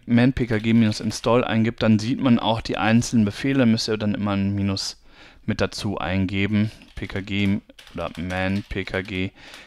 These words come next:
minus upgrade und dann seht ihr halt, ne, was macht das, welche, ähm, Flags gibt's und so weiter. Das wäre das.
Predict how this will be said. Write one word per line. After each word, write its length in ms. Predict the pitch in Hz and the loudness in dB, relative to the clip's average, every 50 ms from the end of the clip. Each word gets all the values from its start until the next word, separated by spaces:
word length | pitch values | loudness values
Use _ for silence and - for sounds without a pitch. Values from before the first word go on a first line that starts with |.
| - - - | -14 -6 -2
minus 480 | 98 95 95 92 92 90 - - - - - - - - - - _ _ _ _ _ - - _ _ - - - - - - - - | 0 0 2 2 0 0 -4 -6 -10 -12 -18 -20 -20 -20 -20 -20 _ _ _ _ _ -20 -20 _ _ -20 -20 -20 -20 -20 -20 -20 -10
upgrade 800 | - - 104 - - - - 113 110 110 110 107 107 107 - - | -4 -4 -4 -4 -4 -4 0 2 4 6 6 6 6 4 2 -2
und 140 | - 98 98 | -4 -2 0
dann 240 | 92 92 95 92 87 | 0 0 0 0 0
seht 240 | 92 87 90 - - | -2 -2 -4 -2 -4
ihr 200 | 78 87 92 92 | -4 -4 -4 -4
halt, 360 | 90 87 85 87 85 - - - - - - - - - - | -4 -4 -4 -6 -6 -10 -14 -16 -18 -18 -20 -20 -20 -14 -8
ne, 180 | - 87 92 92 | -6 -4 -4 -4
was 200 | 92 90 - - | -4 -4 -4 0
macht 260 | 104 104 - - - | 0 0 0 0 0
das, 240 | 104 98 - - - | 0 0 0 -2 -2
welche, 480 | 101 95 95 92 - - 95 92 92 - _ - - - - - - - - - - - _ _ _ _ _ _ _ - | -2 -2 0 0 0 0 0 0 -2 -4 _ -16 -20 -18 -16 -16 -16 -16 -18 -18 -20 -20 _ _ _ _ _ _ _ 0
ähm, 680 | 98 95 92 90 90 87 90 90 90 90 90 90 92 98 - - - - - - - - - - - | 0 2 2 2 0 0 0 0 0 2 0 0 -2 -4 -8 -14 -20 -20 -20 -20 -20 -18 -18 -18 -14
Flags 440 | - - 110 107 110 - - - - | -10 0 2 2 2 2 -2 -4 -4
gibt's 240 | - 87 - - - | -6 -6 -6 -8 -8
und 160 | - 92 - | -8 -8 -8
so 100 | - 80 | -8 -8
weiter. 280 | 76 76 78 - - - - - _ _ _ _ _ _ _ _ - - - _ _ _ _ _ _ - - _ - - - - - - - - - - - | -6 -8 -8 -10 -12 -16 -20 -20 _ _ _ _ _ _ _ _ -20 -20 -20 _ _ _ _ _ _ -20 -20 _ -20 -20 -20 -20 -20 -20 -20 -20 -20 -16 -12
Das 180 | - - - - | -10 -4 0 2
wäre 160 | 104 95 95 | 2 2 2
das. 320 | 87 98 117 160 - - | 2 2 2 2 0 -4